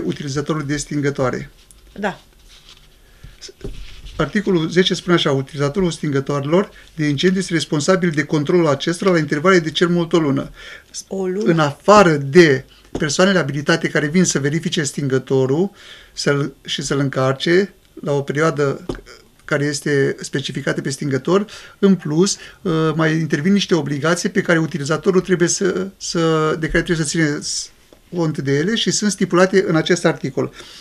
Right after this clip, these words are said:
Speaker 1: Și atunci, stingătorul de incendiu este amplasat în locația stabilită prin planurile de protecție împotriva. Fiecare instituție are un plan de incendiu care, uh, prevede și arată unde este stingătorul de incendiu.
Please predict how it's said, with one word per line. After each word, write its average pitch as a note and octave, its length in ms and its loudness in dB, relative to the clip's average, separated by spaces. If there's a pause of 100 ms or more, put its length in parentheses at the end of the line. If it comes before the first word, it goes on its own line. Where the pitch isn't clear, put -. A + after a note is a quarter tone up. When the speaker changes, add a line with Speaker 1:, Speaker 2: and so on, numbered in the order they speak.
(300)
Speaker 1:
Și - 140 -4
atunci, E3+ 280 2
stingătorul E3+ 420 -2
de G3 80 0
incendiu G3 360 2
este F3+ 160 0
amplasat E3 420 0
în F3 80 2
locația F3+ 440 2
stabilită E3+ 460 -2
prin D#3 180 -4
planurile E3+ 320 2
de D#3 100 -2
protecție E3 400 -2
împotriva. C#3+ 300 -4 (300)
Fiecare G3+ 380 4
instituție F#3 480 2
are F3 100 4
un E3 100 2
plan F3 240 2
de D#3+ 60 0
incendiu E3+ 480 0 (220)
care, F#3+ 340 4 (340)
uh, F3+ 100 4 (380)
prevede E3+ 540 6
și E3 200 -2 (440)
arată E3 320 0
unde D#3+ 200 0
este D#3 360 0
stingătorul D3 520 -2
de D#3 80 2
incendiu. C#3+ 420 0